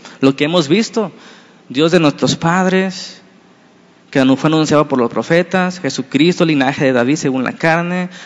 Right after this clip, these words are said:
resucitado por el poder de Dios, por quien recibimos la gracia y el apostolado. Dice, ¿para qué? Ese "para" siempre subrayo en las Escrituras porque es la finalidad de las cosas.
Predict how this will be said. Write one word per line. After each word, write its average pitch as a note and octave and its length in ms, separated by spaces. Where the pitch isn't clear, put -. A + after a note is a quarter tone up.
resucitado B2+ 640
por C#3 160
el B2 100
poder C3 340
de C#3 100
Dios, E3+ 360
por B2 160
quien B2+ 160
recibimos B2+ 580
la B2 100
gracia D3+ 420
y - 20
el C3+ 100
apostolado. C#3+ 840
Dice, F#3 300
¿para E3 280
qué? D4 260
Ese E3+ 220
"para" F3+ 260
siempre F#3+ 340
subrayo E3+ 340
en F#3+ 60
las F3+ 120
Escrituras F3 420
porque D3+ 240
es D#3+ 60
la G#3+ 120
finalidad E3 720
de A#3 60
las E3 240
cosas. G3+ 480